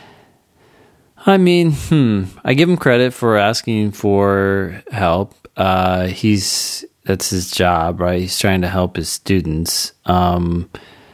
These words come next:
it's, I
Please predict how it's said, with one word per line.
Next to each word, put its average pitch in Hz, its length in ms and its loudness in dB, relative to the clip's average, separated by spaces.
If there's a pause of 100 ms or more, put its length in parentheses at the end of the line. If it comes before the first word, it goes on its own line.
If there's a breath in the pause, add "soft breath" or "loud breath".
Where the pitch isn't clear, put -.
(720 loud breath)
it's, - 480 -4 (720)
I 95 420 0